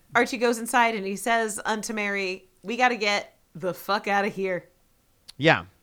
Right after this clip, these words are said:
Speaker 1: And Mary says, "Uh, what?" <laughs> Archie's
Speaker 2: Huh?
Speaker 1: like, "We gotta, we gotta go to the Five Seasons or something. It is,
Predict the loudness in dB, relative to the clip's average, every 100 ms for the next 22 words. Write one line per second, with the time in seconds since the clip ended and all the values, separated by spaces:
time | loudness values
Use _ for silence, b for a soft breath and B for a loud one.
0 | _ _ _ _ _ -18 -6 0 0 0
1 | 0 -2 -2 -8 -16 _ _ _ _ _
2 | _ _ _ -8 -4 -4 -6 -10 -10 -6
3 | -6 -6 -18 -20 _ -6 -2 -2 -4 -6
4 | -20 -20 _ _ -6 -4 -2 -4 -6 B
5 | B B B B B B -4 0 6 8
6 | 8 6 -4 -8 -4 6 8 10 8 8
7 | 4 0 _ 0 4 4 2 0 2 4
8 | 2 -2 -2 -4 0 2 2 2 -2 -2
9 | -4 -2 0 0 0 -2 -4